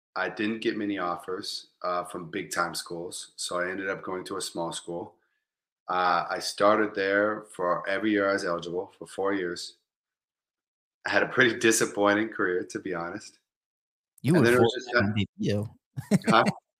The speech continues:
Speaker 2: You were M-, uh, offensive M V P for four years, though. But I, I, I read somewhere or, or heard somewhere you, you said you were disappointed with your career, but it's not like you didn't, like, you felt like you,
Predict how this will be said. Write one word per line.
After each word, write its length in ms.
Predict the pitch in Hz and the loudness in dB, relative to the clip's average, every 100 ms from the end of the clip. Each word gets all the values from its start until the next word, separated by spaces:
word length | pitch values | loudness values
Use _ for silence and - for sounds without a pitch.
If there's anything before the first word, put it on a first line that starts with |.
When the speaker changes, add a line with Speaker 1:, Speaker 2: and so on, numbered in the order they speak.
| _ | _
Speaker 2:
You 100 | 131 | 6
were 120 | 123 110 | 8 10
M-, 300 | 92 123 - | 8 6 4
uh, 160 | 117 110 | 6 6
offensive 580 | 107 113 113 127 117 - | 6 6 4 4 2 4
M 140 | 110 | 4
V 120 | 123 113 | 6 4
P 160 | 139 | 4
for 160 | 160 117 | 2 0
four 260 | - 123 | 4 6
years, 320 | 110 127 139 123 | 8 6 4 4
though. 180 | 104 | 2
But 240 | 98 101 - | 2 -2 0
I, 540 | - 107 92 113 117 104 | 2 4 4 4 4 4
I, 60 | 113 | 4
I 120 | 113 | 4
read 220 | 117 123 | 6 4
somewhere 380 | - 127 123 117 | 4 4 6 6
or, 220 | 113 104 - | 4 2 2
or 320 | 113 107 104 | 4 4 4
heard 240 | 123 127 | 6 6
somewhere 280 | - 117 117 | 4 4 6
you, 200 | 113 113 - | 4 2 2
you 140 | 123 | 0
said 320 | - 120 117 | 2 2 2
you 100 | 117 | 2
were 180 | 113 113 | 4 2
disappointed 640 | 110 113 120 - 120 120 | 2 0 0 4 4 4
with 380 | 107 110 107 - _ - - _ - | 2 2 2 -4 _ -20 -20 _ 4
your 140 | 117 | 4
career, 440 | 117 117 110 98 107 | 6 4 4 2 2
but 120 | 104 - - | 0 -2 -10
it's 240 | - - | -6 2
not 160 | 127 127 | 4 4
like 220 | 110 - | 2 0
you 60 | 107 | -2
didn't, 360 | 104 110 110 - _ _ | 0 -2 -4 -8 _ _
like, 160 | - - 98 - | -8 -8 -8 -12
you 240 | 127 143 | -2 0
felt 260 | 143 160 147 | 6 4 6
like 200 | 131 - | 2 4
you, 340 | 123 120 117 | 2 2 0